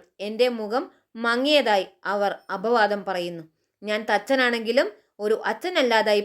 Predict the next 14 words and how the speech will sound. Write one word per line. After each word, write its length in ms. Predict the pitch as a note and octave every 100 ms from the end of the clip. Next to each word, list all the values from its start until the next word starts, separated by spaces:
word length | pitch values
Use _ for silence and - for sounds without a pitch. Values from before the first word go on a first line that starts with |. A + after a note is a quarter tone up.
| G#3
പോകുമോ 460 | F#3+ G3 F#3+ F3+ -
എന്നാണ് 320 | G3 F3 F3+
പെരുന്തച്ചൻ 600 | G3+ F#3 F#3 F#3+ B3 G4+ - _
ചോദിക്കുന്നത്. 600 | - D#4 C4+ - G3 D#3 C#3 _ _ _ _ -
പെരുന്തച്ചൻ 680 | D4+ D4+ D#4+ D#4 C#4+ C#4
എന്ന 240 | G#3+ A3+ A3
കവിതയിലെ 540 | A3 F#3+ F#3+ G3 A#3+ F#4+ _ -
ഓരോ 280 | C4 D#4+ F4+
വരികളുടെയും 680 | D4 B3 B3 A#3 A3 G#3
അർത്ഥമാണ് 420 | F#3 - G#3 F#3+
ഇവിടെ 180 | F#3 F3+ F#3
പറഞ്ഞിട്ടുള്ളത്. 680 | F#3 F#3+ F#3 F#3+ F#3 A3 F#4+ - _ -
അപ്പൊ 140 | F#3+
എല്ലാവർക്കും 640 | G3+ A#3 D4+ A#3 G#3+ D#4